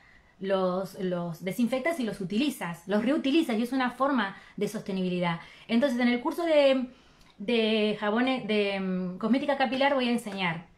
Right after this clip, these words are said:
desde productos prelavado hasta poslavado, mascarilla, serum, em, acondicionadores, tanto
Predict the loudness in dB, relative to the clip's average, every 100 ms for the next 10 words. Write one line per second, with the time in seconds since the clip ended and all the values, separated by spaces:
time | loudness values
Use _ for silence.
0 | _ _ _ -4 -2 0 2 2 2 0
1 | -4 -12 -2 0 0 -2 -6 0 2 4
2 | 4 4 4 2 0 -2 -4 -4 -2 0
3 | 0 2 2 2 2 0 -2 -2 -2 -2
4 | -2 -4 -4 -2 0 0 0 -2 -12 -20
5 | -20 -10 -4 0 2 2 2 2 0 0
6 | -2 -4 -4 -2 2 2 2 -2 0 0
7 | 0 -2 0 2 0 -2 -6